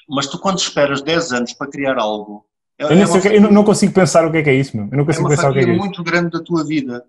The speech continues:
Speaker 2: Yeah.
Speaker 1: É uma fatia muito, repara,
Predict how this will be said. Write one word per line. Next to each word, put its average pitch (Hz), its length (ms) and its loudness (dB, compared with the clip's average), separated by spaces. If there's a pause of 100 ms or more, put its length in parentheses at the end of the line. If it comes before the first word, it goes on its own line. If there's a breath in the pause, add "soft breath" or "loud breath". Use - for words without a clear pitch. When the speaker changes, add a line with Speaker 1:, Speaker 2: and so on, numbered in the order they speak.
(280)
Speaker 2:
Yeah. 131 220 0
Speaker 1:
É - 260 -16
uma 175 100 -10
fatia 185 300 -8
muito, 175 560 -10 (280)
repara, 135 540 -2